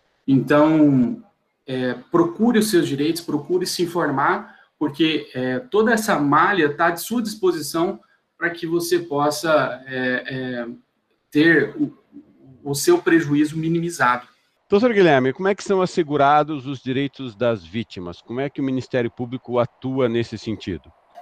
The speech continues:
Speaker 1: Bom, o Ministério Público, ele é o representante da vítima e o representante da sociedade, é, no processo penal. Então, sempre que alguém pratica um crime,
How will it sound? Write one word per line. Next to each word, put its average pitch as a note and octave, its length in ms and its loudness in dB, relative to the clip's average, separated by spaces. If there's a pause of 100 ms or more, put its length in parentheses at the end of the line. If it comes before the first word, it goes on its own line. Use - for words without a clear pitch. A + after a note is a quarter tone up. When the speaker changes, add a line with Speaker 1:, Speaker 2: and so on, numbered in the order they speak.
Speaker 1:
Bom, F3+ 220 2
o E3 80 2
Ministério G3 520 4
Público, F#3+ 520 -2
ele E3 340 -2
é F3 400 0
o D3+ 80 -4
representante F3+ 880 -2
da F#3+ 180 0
vítima F3+ 720 -6
e E3+ 100 -2
o F#3 60 0
representante E3+ 640 -4
da E3 120 2
sociedade, D3+ 1080 -2 (480)
é, B2+ 280 -4
no D#3 180 0
processo E3 420 -4
penal. C#3 400 0 (540)
Então, F#3 180 0
sempre B3 320 -2
que - 100 -4
alguém F3 580 0 (100)
pratica F3 600 -6
um C#3 120 -2
crime, D3+ 500 -4